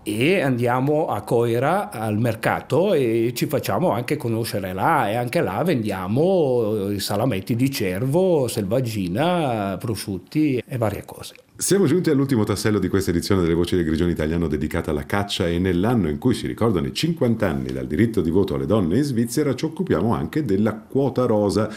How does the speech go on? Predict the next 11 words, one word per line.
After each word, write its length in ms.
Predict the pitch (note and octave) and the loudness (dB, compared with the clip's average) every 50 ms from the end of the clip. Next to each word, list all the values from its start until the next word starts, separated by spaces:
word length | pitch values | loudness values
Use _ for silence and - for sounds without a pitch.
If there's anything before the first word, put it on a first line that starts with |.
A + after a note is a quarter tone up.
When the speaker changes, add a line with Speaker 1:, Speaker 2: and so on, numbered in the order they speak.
| - - - - - | -12 -16 -16 -16 -6
Speaker 2:
dell'attività 720 | - E2+ F#2 E2 E2 D#2+ - - G2+ F2+ F#2 F2 G#2+ G2+ | 0 0 2 2 0 -2 0 0 2 2 2 2 0 0
venatoria, 720 | D#2 C#2 E2 G2+ B2+ B2 - D2 B1 B1+ C#2 G2 B2+ C#3+ C#3 - - - - - - - | 0 0 0 0 0 0 -2 -2 -2 -2 0 0 0 0 0 -4 -12 -16 -18 -18 -16 -2
che 160 | - D#3+ D3 | 0 2 2
a 60 | C3 | 4
giudicare 480 | B2 C#3+ D3+ D#3 C#3 E3 D#3+ A#2+ F#2+ F2 | 2 2 0 2 2 2 2 2 2 2
dai 160 | F2+ A2+ C3+ | 2 2 2
numeri 440 | B2 F#2 D#2 D#2+ F2 F2+ F#2+ G2+ - | 2 0 0 0 0 0 0 0 -2
è 100 | - G2 | -2 -2
in 100 | F#2 F2 | -2 0
costante 440 | - F#2+ - - C#2+ C2+ - - | 0 0 0 0 -4 -2 -2 -4
crescita. 520 | F2+ - D2 - - - - - - C2+ | -4 -4 -6 -6 -8 -8 -8 -6 -6 -8